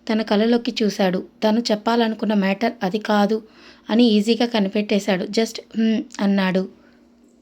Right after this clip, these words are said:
"ఓకే, thank you. Wish you tell some another time" అని కొంచెం గ్యాప్ తీసుకొని, "అవును, తను ఎలా ఉంది?" అని అడిగింది చాలా చిన్నగా. ఈ మాట కోసమే వెయిట్ చేస్తున్నాడు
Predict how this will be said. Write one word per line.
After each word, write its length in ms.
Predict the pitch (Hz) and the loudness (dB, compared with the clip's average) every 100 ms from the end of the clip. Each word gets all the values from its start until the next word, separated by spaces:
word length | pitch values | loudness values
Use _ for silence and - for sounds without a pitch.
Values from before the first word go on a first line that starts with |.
| _ _ _ _ _ _ _ _ - - _ - | _ _ _ _ _ _ _ _ -20 -20 _ -4
"ఓకే, 280 | 220 214 214 214 | -2 2 2 2
thank 280 | 214 214 240 | -4 0 0
you. 80 | |
Wish 340 | 214 - 208 247 | -2 -4 -4 -2
you 120 | 220 | -2
tell 180 | 226 226 247 | -2 -2 -2
some 200 | 214 226 - - - - - | -2 -2 -10 -20 -20 -10 -2
another 240 | 214 214 220 | 0 2 0
time" 300 | 214 202 196 - | 0 0 -2 -4
అని 260 | 202 226 302 - - | 0 0 0 -6 -8
కొంచెం 220 | - 233 214 | -4 -2 0
గ్యాప్ 260 | 214 214 - | 0 0 -2
తీసుకొని, 480 | 226 208 226 233 - | -4 -2 -2 -2 0
"అవును, 320 | 202 214 247 | -2 0 0
తను 280 | 285 233 214 | 0 0 2
ఎలా 260 | 208 214 226 | 2 2 2
ఉంది?" 380 | 214 208 277 - - - - | 0 0 0 -6 -20 -18 0
అని 140 | 214 | 2
అడిగింది 480 | 214 208 220 208 214 214 | 4 2 2 2 0 0
చాలా 200 | 214 220 214 | 0 0 0
చిన్నగా. 440 | 196 208 208 202 - - - - | 0 2 2 0 -4 -20 -20 -4
ఈ 100 | 226 | 2
మాట 260 | 226 208 214 | 4 4 2
కోసమే 440 | 233 240 214 240 | 0 -2 2 2
వెయిట్ 320 | 220 190 202 240 | 4 2 0 -2
చేస్తున్నాడు 680 | 214 - 214 202 190 190 | -4 -2 2 2 2 -2